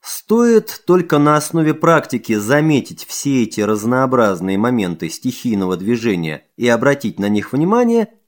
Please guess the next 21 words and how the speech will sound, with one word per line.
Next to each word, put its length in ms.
и 160
они 340
будут 400
планомерно 840
использованы 840
как 280
для 140
применения 720
механических 840
вспомогательных 840
средств 480
системы 500
кредита, 560
так 260
и 60
для 200
действительного 880
выуживания 800
тех 340
наличных 540
капиталов, 560